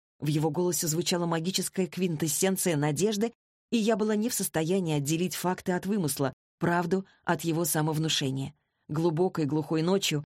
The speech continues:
мы пробирались безлюдными землями, лежащими между городом и зданием компании, сразу за мёртвым лесом.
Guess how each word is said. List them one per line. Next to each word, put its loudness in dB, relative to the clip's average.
мы 4
пробирались 4
безлюдными 2
землями, 2
лежащими 2
между 2
городом 0
и 2
зданием 2
компании, 0
сразу 2
за 2
мёртвым 0
лесом. 0